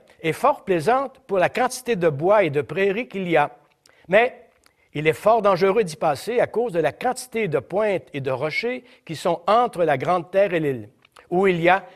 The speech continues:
quantité de beaux chênes et noyers en quelques endroits et à l'embouchure des vignes et autres bois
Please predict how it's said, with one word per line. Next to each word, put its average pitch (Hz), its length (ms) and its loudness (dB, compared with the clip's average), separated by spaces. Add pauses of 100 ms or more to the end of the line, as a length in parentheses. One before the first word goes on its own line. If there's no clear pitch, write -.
(120)
quantité 208 360 -2
de 175 100 0
beaux 165 260 2
chênes 180 520 -2
et 156 100 -4
noyers 143 440 -2 (300)
en 151 120 -6
quelques 156 380 -4
endroits 147 480 -2 (160)
et 160 120 2
à 160 60 6
l'embouchure 214 540 2
des 165 220 2
vignes 160 380 0 (420)
et 180 180 0
autres 208 360 0
bois 175 460 0